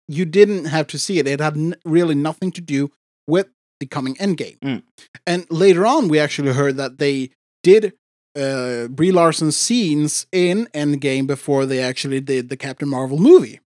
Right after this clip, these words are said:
Speaker 2: Yeah, okay.
Speaker 1: So,
Speaker 2: <laughs>
Speaker 1: th-, they hadn't even established the character when they shot this, the scenes she was in for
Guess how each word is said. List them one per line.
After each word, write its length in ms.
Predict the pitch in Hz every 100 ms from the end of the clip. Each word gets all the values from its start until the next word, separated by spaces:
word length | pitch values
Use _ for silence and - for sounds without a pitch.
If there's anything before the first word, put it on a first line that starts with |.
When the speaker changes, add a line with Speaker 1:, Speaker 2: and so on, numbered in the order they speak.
| -
Speaker 2:
Yeah, 260 | 330 269 254
okay. 220 | 160 147 - - _
Speaker 1:
So, 560 | - - 185 185 185 - _ _
Speaker 2:
<laughs> 240 | _ -
Speaker 1:
th-, 140 | 165 -
they 200 | 185 247
hadn't 300 | 262 254 220
even 240 | 196 180
established 580 | - - 170 165 160 -
the 60 | 143
character 480 | - 233 214 147
when 200 | 131 131
they 100 | 123
shot 440 | 131 - 151 143 - _ _ _ -
this, 260 | 143 - 101 -
the 460 | 143 139 127 120 104
scenes 520 | - - 175 151 131
she 140 | -
was 260 | 139 131 -
in 300 | 143 127 120
for 240 | 123 -